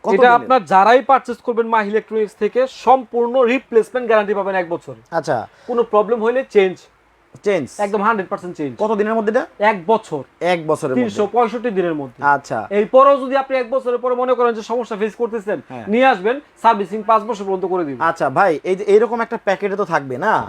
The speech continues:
Speaker 2: জি।
Speaker 1: এখন এইরকম একটা প্যাকেট থেকে খুলে কোনো ফিটিং মিটিং করা লাগবে আবার?
Speaker 2: কোনো ফিটিং না ভাই, আমি আপনাকে খুলে দেখাই
Speaker 1: আপনার
Speaker 2: না।
Speaker 1: ইনটেকটা একটা খুলে
Speaker 2: এই যে
Speaker 1: দেখান।
Speaker 2: খুলে দেখাই।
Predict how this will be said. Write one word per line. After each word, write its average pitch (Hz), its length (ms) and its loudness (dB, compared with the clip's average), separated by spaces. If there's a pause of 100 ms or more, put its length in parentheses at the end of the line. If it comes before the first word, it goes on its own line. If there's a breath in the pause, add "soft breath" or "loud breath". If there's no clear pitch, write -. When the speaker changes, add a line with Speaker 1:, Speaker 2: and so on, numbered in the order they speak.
Speaker 2:
জি। 156 240 -2
Speaker 1:
এখন 160 140 -2
এইরকম 240 360 2
একটা 247 140 2
প্যাকেট 214 340 0
থেকে 233 200 -2
খুলে 220 260 2
কোনো 233 160 -2
ফিটিং 233 300 -2
মিটিং 254 180 -2
করা 262 140 4
লাগবে 247 220 2
আবার? 151 180 4 (180)
Speaker 2:
কোনো 277 180 4
ফিটিং 247 280 0
না 214 120 6
ভাই, 165 180 4
আমি 185 180 4
আপনাকে 226 260 4
খুলে 233 220 4
দেখাই 185 220 2
Speaker 1:
আপনার 160 140 -2
Speaker 2:
না। 226 60 -4
Speaker 1:
ইনটেকটা 240 320 -2
একটা 220 120 -4
খুলে 196 180 0
Speaker 2:
এই 196 60 2
যে 156 120 4
Speaker 1:
দেখান। 226 160 4
Speaker 2:
খুলে 214 220 2
দেখাই। 175 320 0